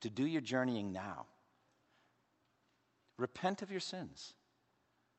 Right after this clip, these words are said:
Don't think that you can survive Judgment Day on your own. You can't.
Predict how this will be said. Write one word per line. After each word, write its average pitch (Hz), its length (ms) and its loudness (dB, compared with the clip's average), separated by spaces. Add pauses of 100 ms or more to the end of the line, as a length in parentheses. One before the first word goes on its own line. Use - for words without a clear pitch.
(280)
Don't 156 180 2
think 190 180 -2
that 185 120 2
you 175 100 -2
can 170 160 -4
survive 147 460 6
Judgment 131 400 2
Day 107 140 4
on 104 120 2
your 104 120 -2
own. 95 240 -4
You 82 100 -8
can't. 85 540 -12